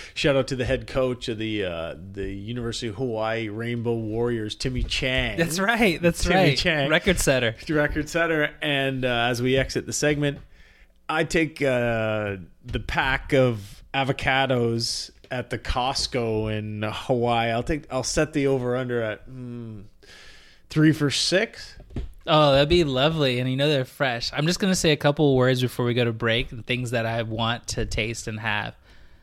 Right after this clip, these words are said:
Speaker 2: Fresh pineapple,
Speaker 1: Hmm.
Speaker 2: pineapple syrup, lava flow cocktail,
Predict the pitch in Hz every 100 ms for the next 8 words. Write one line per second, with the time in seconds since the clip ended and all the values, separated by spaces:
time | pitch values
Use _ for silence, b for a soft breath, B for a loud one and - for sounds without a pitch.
0 | b _ - 135 135 - 117 117 113 113
1 | 120 120 107 104 90 92 - - 135 135
2 | 131 143 - 110 113 - - _ _ _
3 | _ _ _ _ _ - - - - -
4 | B B - 139 127 127 120 - 110 113
5 | 117 - 113 - - 123 147